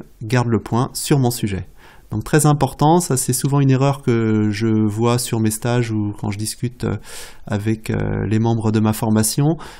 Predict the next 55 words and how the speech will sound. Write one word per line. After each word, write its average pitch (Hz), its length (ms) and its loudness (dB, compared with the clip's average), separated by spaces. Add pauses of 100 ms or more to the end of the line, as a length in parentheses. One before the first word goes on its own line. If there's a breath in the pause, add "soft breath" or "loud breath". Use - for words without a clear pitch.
(120)
c'est 139 320 2
que 139 120 2
les 120 240 6
gens 131 300 4
oublient, 160 640 4
euh, 110 460 0
de 123 160 2
changer 143 460 2
l'autofocus, 127 680 0
ils 135 80 0
pensent 110 240 -2
à 117 60 0
leur 107 100 0
vitesse, 113 480 0
à 117 60 0
leur 110 120 0
ouverture, 107 480 -2
et 113 60 0
cetera. 120 520 -2 (500 loud breath)
Et, 120 180 6
euh, 101 320 2
ben, 101 120 2
il 104 100 0
faut, 127 340 4
euh, 104 220 -2
aussi 139 500 2 (160)
penser, 127 380 2
c'est - 120 -2
la 113 100 0
première 127 340 2
chose 123 320 0
même 110 240 0
que 110 100 -4
je - 80 -4
conseille 110 380 -2
de 104 80 0
faire, 127 340 0 (320 loud breath)
c'est - 300 -2
en 143 80 4
fonction 151 340 0
du 135 140 2
type 135 160 -2
de 127 80 4
photo 127 280 0
que 123 60 2
vous 117 80 4
allez 107 160 4
faire, 131 240 0
ben, 123 100 2
vous 110 140 -4
choisissez 110 600 -2
le 117 200 6
bon 147 160 4
mode 139 160 2
d'autofocus. 117 760 -2